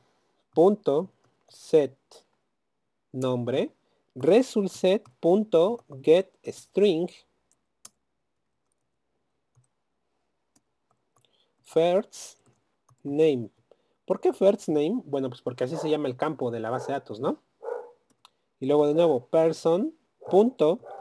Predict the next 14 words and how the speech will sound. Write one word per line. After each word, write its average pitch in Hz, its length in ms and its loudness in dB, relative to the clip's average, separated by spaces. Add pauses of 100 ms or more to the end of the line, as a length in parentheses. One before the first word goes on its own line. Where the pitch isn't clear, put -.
(300)
set - 640 -2
apellido. 190 800 -2 (1400)
Ese 147 260 2
se 147 120 0
lo 143 140 -2
pido 147 220 4
el 135 80 0
result 180 360 2
set. - 260 -4 (800)
De 113 80 -10
nuevo, 117 460 -6 (640)
get 117 240 -4
string. 156 440 -4 (3250)
Last 135 680 -4